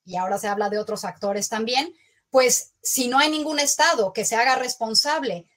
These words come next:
de la protección de los derechos humanos de una persona porque no hay una nacionalidad reconocida o definida, pues esa persona, por tanto, no, no tiene un acceso,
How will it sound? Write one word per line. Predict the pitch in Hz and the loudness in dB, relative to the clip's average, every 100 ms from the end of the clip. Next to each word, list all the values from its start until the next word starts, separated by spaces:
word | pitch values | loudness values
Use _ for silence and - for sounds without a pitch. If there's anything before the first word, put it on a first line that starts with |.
| _ | _
de | 214 | 0
la | 208 | 2
protección | 220 220 208 254 269 | 0 -4 -2 -2 0
de | 277 | 0
los | 240 | 0
derechos | 214 233 254 220 185 | 0 0 0 -4 -8
humanos | 220 208 226 202 175 | -6 -4 -2 -2 -2
de | 202 | -2
una | 220 233 | 0 2
persona | 233 214 262 262 165 - _ _ | 2 2 2 0 -4 -12 _ _
porque | 220 214 208 | 2 4 0
no | 214 262 | 2 4
hay | 294 254 | 4 2
una | 247 | -2
nacionalidad | 226 202 208 196 190 196 214 208 | -2 -2 -4 -4 -6 -4 -4 -2
reconocida | 220 202 196 185 226 220 - | -4 -2 -6 -4 -2 -2 -2
o | 208 175 | -2 -2
definida, | 185 202 190 226 240 359 - _ _ | -2 -2 -2 0 0 0 -4 _ _
pues | 226 202 247 | 2 2 2
esa | 226 262 | 2 4
persona, | 262 269 285 277 320 370 _ _ | 4 2 2 4 2 0 _ _
por | 226 220 | 2 4
tanto, | 247 240 285 320 | 4 4 2 0
no, | 220 226 233 | 0 0 0
no | 220 214 214 | 0 0 0
tiene | 285 349 262 | 0 0 0
un | 226 | -2
acceso, | 190 - 233 214 226 214 | -2 0 0 2 2 0